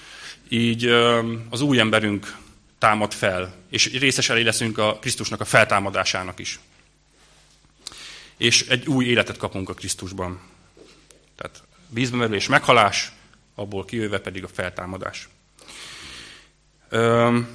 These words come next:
ugyanakkor azt le kell szögezni, hogy a, az Isten családjához való tartozás,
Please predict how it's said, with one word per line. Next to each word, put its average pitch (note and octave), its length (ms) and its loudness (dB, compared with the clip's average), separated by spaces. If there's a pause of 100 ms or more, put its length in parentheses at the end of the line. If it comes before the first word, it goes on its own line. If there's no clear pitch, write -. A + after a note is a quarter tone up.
(240)
ugyanakkor C3+ 380 4
azt - 200 4
le D3+ 120 6
kell A#2+ 140 6
szögezni, B2 420 6
hogy A#2 180 2
a, A2 160 2
az A2+ 100 -2
Isten B2 340 4
családjához A2 680 6
való G#2 480 -2
tartozás, B2+ 840 4